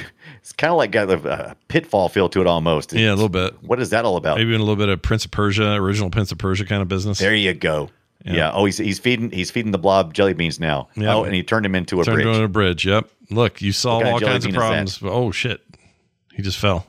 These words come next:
Speaker 2: Okay, there he is. Boy, that's a weird game. I need to check more of that out. I don't remember this at all.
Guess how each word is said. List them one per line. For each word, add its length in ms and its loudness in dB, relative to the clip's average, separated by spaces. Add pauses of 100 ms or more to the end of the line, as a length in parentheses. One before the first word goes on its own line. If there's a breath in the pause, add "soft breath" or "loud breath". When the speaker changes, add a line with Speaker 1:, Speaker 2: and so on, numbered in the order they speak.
Speaker 2:
Okay, 240 0
there 160 2
he 80 -2
is. 160 -6 (460 loud breath)
Boy, 180 2
that's 220 2
a 40 2
weird 340 0
game. 300 2
I 160 2
need 180 2
to 100 -2
check 260 -2
more 160 -2
of 60 0
that 180 4
out. 220 2
I 80 2
don't 160 0
remember 300 0
this 180 0
at 80 0
all. 260 0